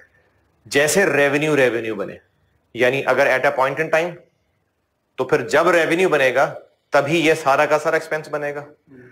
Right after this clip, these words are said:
और अगर revenue over the period बन रहा है, तो ये भी over the period बनेगा। और over the period किस pattern से बनेगा? Straight line पे,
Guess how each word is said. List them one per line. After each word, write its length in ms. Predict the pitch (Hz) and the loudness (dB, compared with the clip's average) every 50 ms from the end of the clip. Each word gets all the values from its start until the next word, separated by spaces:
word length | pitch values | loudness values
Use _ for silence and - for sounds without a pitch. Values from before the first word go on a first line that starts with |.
| _ _ _ - | _ _ _ -2
और 160 | - 135 135 | 0 2 4
अगर 200 | 143 139 147 143 | 4 4 4 4
revenue 380 | 135 135 135 131 139 147 156 156 | 4 2 2 0 0 -4 -4 -4
over 320 | - 135 135 131 147 151 | -4 -4 -2 0 0 2
the 120 | 143 156 147 147 | 2 0 0 2
period 200 | 147 147 151 147 | 0 0 0 0
बन 140 | 139 131 | -2 -2
रहा 140 | 131 127 127 | -2 -2 -2
है, 120 | 131 127 - - _ _ _ _ _ _ _ - - _ _ _ _ _ _ - | -2 -4 -10 -20 _ _ _ _ _ _ _ -20 -20 _ _ _ _ _ _ -4
तो 40 | 123 | -2
ये 140 | 110 107 | 0 0
भी 100 | 101 110 | 2 2
over 200 | 113 110 110 113 | 2 4 4 4
the 140 | 113 117 110 | 2 2 2
period 220 | 113 113 113 110 101 | 2 2 0 2 0
बनेगा। 460 | 107 104 104 101 101 101 101 101 - - - - - - - - | 0 -2 -2 -2 -4 -4 -6 -6 -8 -18 -20 -20 -20 -14 -6 -2
और 360 | - 123 123 127 - - - - | 0 2 2 2 0 -2 -2 0
over 200 | 135 127 127 143 | 2 2 2 2
the 120 | 139 143 - | 2 2 0
period 220 | 135 143 143 143 143 | 0 0 -2 -2 -2
किस 120 | 151 147 | -6 -4
pattern 320 | - 139 131 127 135 139 139 | 0 0 0 0 -2 -4 -6
से 100 | 147 143 | -6 -6
बनेगा? 360 | 123 127 127 123 123 123 123 | -6 -6 -6 -6 -6 -8 -8
Straight 220 | - - 139 135 | -6 -6 -6 -4
line 180 | 151 147 147 143 | -4 -6 -6 -8
पे, 80 | 151 | -10